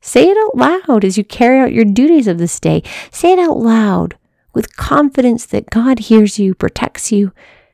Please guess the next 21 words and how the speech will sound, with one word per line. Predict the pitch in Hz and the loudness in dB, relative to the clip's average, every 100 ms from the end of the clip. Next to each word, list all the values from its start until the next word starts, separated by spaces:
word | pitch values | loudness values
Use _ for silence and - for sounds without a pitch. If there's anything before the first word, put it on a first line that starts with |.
| _ _ _ | _ _ _
and | 208 220 226 | -2 0 0
wants | 269 - | -2 -6
to | - | -6
help | 233 269 262 - | -4 -2 -4 -2
you | 190 | -2
remain | 175 170 160 | 0 0 0
firm | - - 277 285 277 269 | -4 -2 0 2 -2 -4
in | 190 190 185 | -2 -2 -2
him. | 185 - 160 147 143 139 _ _ _ _ _ _ _ _ _ _ _ _ _ _ _ _ _ _ _ _ _ _ - | -6 -10 -8 -8 -10 -16 _ _ _ _ _ _ _ _ _ _ _ _ _ _ _ _ _ _ _ _ _ _ -6
Lord | 185 156 | -6 -4
Jesus, | 180 175 160 - | -2 -2 -4 -2
we | 185 | -2
thank | 208 208 | 0 0
you | 196 | -2
for | - 165 | -2 -2
this | 165 - | -2 -6
day | - 220 254 | 0 0 2
and | 214 | 0
for | - 160 | -2 -4
this | 160 160 | -4 -4
sisterhood. | - 175 - 160 147 165 - | -6 -8 -6 -8 -6 -8 -8